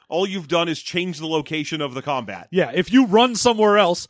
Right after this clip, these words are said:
Speaker 2: the person goes with you and now you're fighting somewhere else.
Speaker 1: Yeah, that's how you get on tops of trains and cool shit like that.
Speaker 2: If you actually want to flee from a skirmish, you have to break a trait.
Speaker 1: To
Speaker 2: And
Speaker 1: bre-
Speaker 2: as long as your trait is broken, you cannot use that trait.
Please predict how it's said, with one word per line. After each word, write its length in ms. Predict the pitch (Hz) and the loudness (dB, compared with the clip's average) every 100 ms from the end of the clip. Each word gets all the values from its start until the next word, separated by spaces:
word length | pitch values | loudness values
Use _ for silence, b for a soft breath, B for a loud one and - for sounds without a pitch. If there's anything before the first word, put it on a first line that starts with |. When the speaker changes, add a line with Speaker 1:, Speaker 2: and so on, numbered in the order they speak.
| _ 139 | _ 0
Speaker 2:
the 160 | 214 | 0
person 400 | - 254 - 233 | 4 2 2 -2
goes 240 | 202 208 160 | 0 0 2
with 200 | 214 196 | 0 0
you 100 | 190 | -4
and 80 | 185 | -2
now 120 | 185 | -2
you're 160 | 180 | -2
fighting 300 | 170 175 156 151 | 0 -2 -2 -4
somewhere 320 | 170 156 139 | -4 -2 -4
else. 100 | 139 | -4
Speaker 1:
Yeah, 160 | 110 | -6
that's 180 | 101 127 | -8 -10
how 60 | 151 | -10
you 80 | 135 | -8
get 160 | 147 | -6
on 100 | 147 | -6
tops 300 | 156 143 - | -4 -4 -6
of 80 | 123 | -14
trains 360 | - 156 131 117 | -10 -8 -8 -10
and 120 | 113 | -12
cool 160 | 123 | -12
shit 180 | 107 110 | -10 -12
like 160 | 104 98 | -12 -12
that. 220 | 101 85 | -14 -12
Speaker 2:
If 140 | 175 165 | -8 0
you 140 | 202 | 2
actually 300 | 240 - 240 | 2 0 -2
want 180 | 208 180 | 0 -2
to 80 | 175 | -4
flee 520 | - - 214 285 359 | -6 -4 0 0 -2
from 200 | - 226 | -2 0
a 60 | 202 | 0
skirmish, 520 | - 285 196 165 - | 0 -2 0 -2 -4
you 200 | 151 190 | 0 2
have 140 | 220 | 2
to 100 | 220 | 0
break 440 | 147 - 156 190 185 | -2 -2 0 0 -2
a 100 | 165 | -6
trait. 480 | - 165 85 - - _ _ _ _ | -6 -8 -8 -10 -20 _ _ _ _
Speaker 1:
To 40 | 165 | -4
Speaker 2:
And 280 | 175 170 175 | -2 -2 -8
Speaker 1:
bre- 60 | _ - | _ 0
Speaker 2:
as 260 | 190 175 | 0 2
long 220 | 190 277 | 0 0
as 160 | 285 190 | -2 -2
your 120 | 254 | -2
trait 300 | - 233 247 | 2 2 2
is 140 | 233 170 | 0 -2
broken, 440 | 151 196 240 262 | 2 2 2 -4
you 260 | 196 139 196 | -4 -4 -4
cannot 580 | - - 214 202 196 | -4 -2 0 0 -2
use 280 | 170 190 185 | -4 -8 -4
that 200 | 180 156 | -4 -4
trait. 360 | - 143 85 | -8 -10 -12